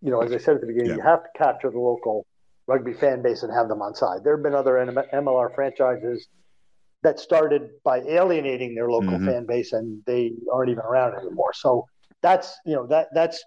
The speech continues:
Speaker 1: job one, is make sure the local rugby community is behind you. We think, we think they are, and keep them engaged. I mean, there, there are,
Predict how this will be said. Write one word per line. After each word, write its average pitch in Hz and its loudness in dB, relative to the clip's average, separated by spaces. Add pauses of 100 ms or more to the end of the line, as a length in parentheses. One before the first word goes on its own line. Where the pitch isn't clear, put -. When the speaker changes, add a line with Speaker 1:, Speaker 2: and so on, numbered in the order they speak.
Speaker 1:
job 143 0
one, 139 0
is 101 -10
make 147 2
sure 139 0
the 123 -2
local 123 -2 (460)
rugby 135 0
community 131 -2
is 117 -4
behind 139 -2
you. 170 2
We 113 -4
think, 127 -4 (100)
we 120 0
think 117 -4
they 117 -12
are, 143 2
and 120 -4
keep 147 -6
them 131 -2
engaged. 139 0 (100)
I 135 -6
mean, 120 -4
there, 131 0
there 135 0
are, 113 -2